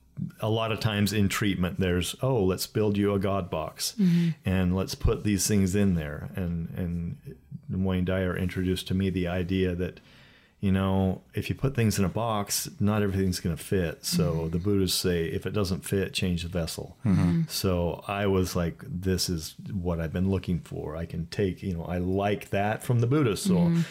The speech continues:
Speaker 1: I'm gonna put that in my change vessel. I like this from, you know, the, the religion of my upbringing.
Speaker 2: Mm-hmm.
Speaker 1: I'm gonna put that in there. But the first thing I'm gonna do is I'm gonna knock the lid off because
Speaker 2: Right.
Speaker 1: I wanna be able to take in and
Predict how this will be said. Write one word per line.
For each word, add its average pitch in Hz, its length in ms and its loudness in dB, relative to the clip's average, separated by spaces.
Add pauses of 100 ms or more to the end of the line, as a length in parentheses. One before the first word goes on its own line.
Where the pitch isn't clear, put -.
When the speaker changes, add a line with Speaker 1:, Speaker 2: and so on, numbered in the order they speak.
(160)
Speaker 1:
I'm 104 80 2
gonna 98 160 2
put 123 240 0
that 113 220 -2
in 104 100 0
my 98 140 2
change 107 360 0
vessel. 101 460 -2
I 92 100 -2
like 98 400 0
this 101 240 2
from, 95 420 2
you 101 120 2
know, 98 140 4
the, 95 180 2
the 92 300 0
religion 104 420 4
of 101 80 4
my 107 180 4
upbringing. 85 500 -2 (240)
Speaker 2:
Mm-hmm. 170 140 2
Speaker 1:
I'm 101 80 4
gonna 90 140 4
put - 260 -2
that 113 240 0
in 85 160 2
there. - 300 -4 (260)
But 90 180 0
the 95 80 -4
first 101 280 0
thing 101 140 2
I'm 95 100 4
gonna 95 140 2
do 104 280 2
is 95 100 0
I'm 92 140 -4
gonna 85 300 -2
knock 92 340 -2
the - 100 -6
lid 113 200 2
off - 340 -4
because 90 460 -2
Speaker 2:
Right. 92 80 -4
Speaker 1:
I 92 40 -2
wanna 92 200 2
be 90 100 -2
able 85 180 -2
to 85 200 -2 (320)
take 95 320 0
in 90 260 0
and 85 220 -2